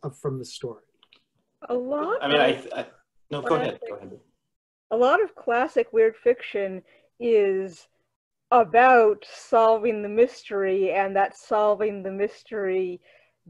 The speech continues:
Speaker 2: does not resolve to a neatly comfortable universe the way it does in a mystery. <laughs> You know, there's a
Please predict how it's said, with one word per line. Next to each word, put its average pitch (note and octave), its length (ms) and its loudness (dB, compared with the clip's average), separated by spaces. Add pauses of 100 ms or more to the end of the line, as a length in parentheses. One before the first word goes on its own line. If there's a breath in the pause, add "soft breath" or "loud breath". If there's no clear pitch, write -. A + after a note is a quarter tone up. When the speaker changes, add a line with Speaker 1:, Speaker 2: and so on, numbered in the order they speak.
(100)
Speaker 2:
does G#3+ 420 4
not G#3+ 500 2 (360)
resolve A3 680 4
to A3+ 180 -2
a G#3 60 2
neatly G#3+ 320 -8
comfortable G3 540 -8
universe G#3 600 0
the G3+ 140 -2
way F#3+ 260 2
it F3 200 -2
does F#3 540 -2 (120)
in F3 560 -6 (720)
a G#3+ 60 0
mystery. D4 1120 2
<laughs> - 40 -20 (960)
You G3 60 -8
know, G#3 420 2 (320)
there's A#3 640 8
a A3 840 2